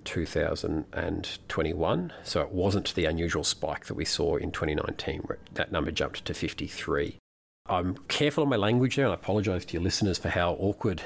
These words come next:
accidental in-motion crashes sounds, because there is also another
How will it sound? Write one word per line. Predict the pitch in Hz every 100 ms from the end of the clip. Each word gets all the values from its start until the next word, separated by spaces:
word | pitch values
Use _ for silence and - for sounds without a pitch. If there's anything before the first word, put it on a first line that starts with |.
| -
accidental | 101 - 78 90 82
in-motion | 85 85 80 82 87 80 73
crashes | - 87 - 104 - - -
sounds, | - - 123
because | 127 - - 92
there | 92
is | 110
also | 101 98 - 95 78
another | 82 85 82